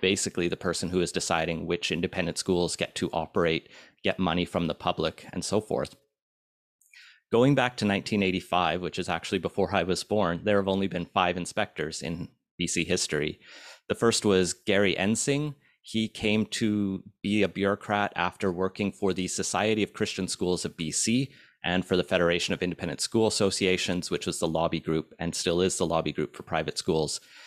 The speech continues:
He was appointed as the first inspector in nineteen eighty-five, and he served in that role till nineteen ninety-eight. He was not the first nor the last Christian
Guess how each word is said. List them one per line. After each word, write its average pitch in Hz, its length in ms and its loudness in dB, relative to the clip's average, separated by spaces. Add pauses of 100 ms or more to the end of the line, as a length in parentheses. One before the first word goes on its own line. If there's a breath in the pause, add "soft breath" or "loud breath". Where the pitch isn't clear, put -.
(200 loud breath)
He - 140 -2
was 95 160 4
appointed 92 380 0
as 87 120 -2
the - 80 0
first - 300 2
inspector 98 480 -2
in 92 80 0
nineteen 90 320 -2
eighty-five, 90 480 0
and 87 80 -4
he 78 60 -6
served 104 320 -4
in 98 80 2
that 90 160 -2
role 92 180 0
till 90 200 -4
nineteen 87 420 -2
ninety-eight. 85 720 -2 (560 soft breath)
He - 100 0
was 95 160 4
not 98 200 0
the 101 60 0
first 143 360 2
nor 117 180 4
the 113 120 0
last 95 400 -2
Christian 80 580 -4